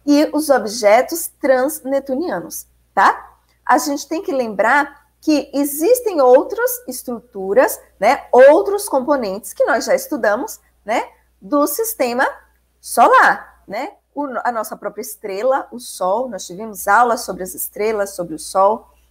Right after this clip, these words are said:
nós vimos os planetas, né? Nós vimos também sobre o nosso planeta Terra, sobre a Lua e os satélites naturais, que também são corpos celestes que fazem parte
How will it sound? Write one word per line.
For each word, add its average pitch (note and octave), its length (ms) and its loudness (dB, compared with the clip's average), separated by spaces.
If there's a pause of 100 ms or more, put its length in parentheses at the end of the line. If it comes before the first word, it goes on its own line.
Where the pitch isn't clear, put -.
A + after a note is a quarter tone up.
nós D4+ 360 2
vimos C4+ 500 -2
os - 160 -12
planetas, G3 720 -4 (320)
né? G#3+ 340 0 (540)
Nós C#4 460 2
vimos C4 480 0
também A#3 560 -2
sobre B3+ 320 0
o A#3+ 80 -2
nosso A3+ 380 0
planeta G#3+ 420 -6
Terra, B3+ 500 -4 (400)
sobre D4 800 4
a C4+ 100 0
Lua C4 640 0
e A#3 100 -10
os A#3+ 80 -10
satélites G#3 540 -10
naturais, G3+ 680 -4 (200)
que - 80 -20
também G3+ 380 -4
são D4 220 -6
corpos - 340 -2
celestes G3+ 560 -6
que - 160 -16
fazem D4 600 2
parte - 600 0